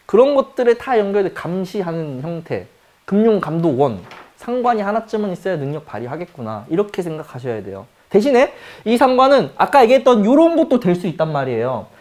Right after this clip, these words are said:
그래서 나의 이 기질을 얼마만큼 예쁘게 가다듬어서 쓸 수 있는 형태로 만들 수 있느냐 없느냐가 더 중요해져요. 그래서 상관이 있는 사람들은요,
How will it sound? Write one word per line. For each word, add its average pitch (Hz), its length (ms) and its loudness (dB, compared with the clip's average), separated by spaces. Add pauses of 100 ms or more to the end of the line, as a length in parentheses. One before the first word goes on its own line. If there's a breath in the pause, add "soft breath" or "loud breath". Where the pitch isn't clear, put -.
(240 soft breath)
그래서 180 520 4
나의 220 420 4
이 214 60 -2
기질을 185 400 -2
얼마만큼 226 720 0
예쁘게 175 480 -2
가다듬어서 160 720 -2 (160)
쓸 277 220 -4
수 247 160 -6
있는 190 200 -2
형태로 202 360 -2
만들 147 300 -2
수 170 120 -8
있느냐 220 320 -2
없느냐가 131 460 -8
더 123 260 -6
중요해져요. 139 560 -6 (460 soft breath)
그래서 185 320 0 (240 loud breath)
상관이 254 400 2
있는 208 140 0
사람들은요, 170 420 -2